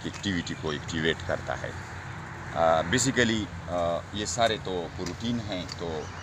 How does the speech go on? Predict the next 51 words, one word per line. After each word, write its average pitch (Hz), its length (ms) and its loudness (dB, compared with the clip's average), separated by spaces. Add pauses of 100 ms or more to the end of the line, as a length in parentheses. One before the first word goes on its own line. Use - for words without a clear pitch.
पोटाश 117 320 0
का 113 100 -2
जो 95 100 -4
ये 110 140 0
रोल 120 140 0
है 113 140 -4
ना, 101 80 -2
ये 101 140 -2
इसको 95 200 -6
activate 90 460 -2
करता 92 200 -2
है। 78 40 -2
इसमें 107 220 -4
enzyme 110 300 2
मौजूद 107 360 0
होते 110 240 0
हैं 98 120 0
लेकिन 85 220 -2
वो 95 120 -2
एक्टिवेट 98 480 -4
नहीं 110 140 0
होते। 95 240 -2 (720)
तो 95 160 0
इसके 127 280 -2
लिए 120 100 2
हम 110 280 -2 (500)
तीन 147 160 4
तरह 95 200 8
की 87 160 -2
एप्लीकेशन 90 480 -2
करेंगे। 85 420 0
एक 110 120 2 (100)
हम 110 140 -2
copper 113 340 6
sulfate 92 520 2
नीला 87 280 6
तोता 95 260 4
के 78 140 2
नाम 76 180 2
से 78 120 -2
जो 73 120 -6
बाज़ार 76 300 -2
में 71 140 -8
होता 69 220 -6
है, 67 120 -6 (380)
ये 104 220 2 (220)
copper 98 260 6
का 73 260 4
वो 69 260 -2
source 78 420 -2
है। 69 140 -6